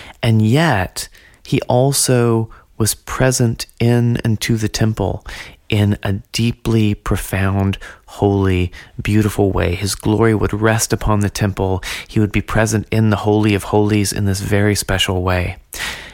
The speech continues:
And this is what happens to Christians in baptism.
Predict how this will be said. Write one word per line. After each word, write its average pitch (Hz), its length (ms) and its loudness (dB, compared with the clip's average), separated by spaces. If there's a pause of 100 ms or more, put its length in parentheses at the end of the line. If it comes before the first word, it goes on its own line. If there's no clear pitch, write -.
(160)
And 127 140 4
this 151 140 2
is 175 120 -2
what 180 140 2
happens 123 580 0
to - 120 -10
Christians 107 680 -2
in 127 160 0
baptism. 127 580 -2